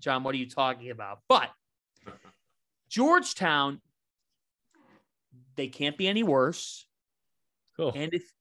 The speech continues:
Speaker 1: and if you look
Speaker 2: Oh.
Speaker 1: at what they did in the offseason, they had
Speaker 2: Yeah.
Speaker 1: to overhaul the roster, but guess what? They
Speaker 2: Right.
Speaker 1: did.
Speaker 2: They did.
Speaker 1: They,
Speaker 2: I was
Speaker 1: they
Speaker 2: gonna say, yeah, they, they did an amazing job with their roster. Yeah.
Speaker 1: I,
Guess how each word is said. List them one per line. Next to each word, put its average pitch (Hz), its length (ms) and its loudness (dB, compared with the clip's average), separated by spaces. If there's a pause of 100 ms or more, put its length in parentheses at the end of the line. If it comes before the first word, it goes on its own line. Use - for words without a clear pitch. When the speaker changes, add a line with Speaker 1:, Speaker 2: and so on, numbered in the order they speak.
Speaker 1:
and 160 140 -2
if 175 140 -6
you 175 100 -2
look 190 200 2
Speaker 2:
Oh. 302 40 0
Speaker 1:
at 277 60 0
what 269 160 4
they 196 120 6
did 185 200 2
in 196 40 -6
the 165 100 -2
offseason, 143 640 0 (340)
they 175 160 6
had 190 240 4
Speaker 2:
Yeah. 226 60 6
Speaker 1:
to 254 60 10
overhaul 240 380 6
the 233 100 4
roster, 240 360 2
but 196 140 -4
guess 233 220 2
what? 285 260 8
They 185 120 8
Speaker 2:
Right. 165 80 2
Speaker 1:
did. 320 360 4 (240)
Speaker 2:
They 147 120 8
did. 190 240 12
Speaker 1:
They, 135 40 8
Speaker 2:
I 147 40 10
was 156 100 6
Speaker 1:
they 170 60 0
Speaker 2:
gonna 180 140 2
say, 202 200 4
yeah, 165 160 6
they, 175 180 4
they 170 180 4
did 175 140 4
an 131 80 0
amazing 143 440 -2
job 147 200 0
with 107 100 -4
their 104 140 0
roster. 123 320 -2
Yeah. 107 240 -6 (200)
Speaker 1:
I, 277 140 -4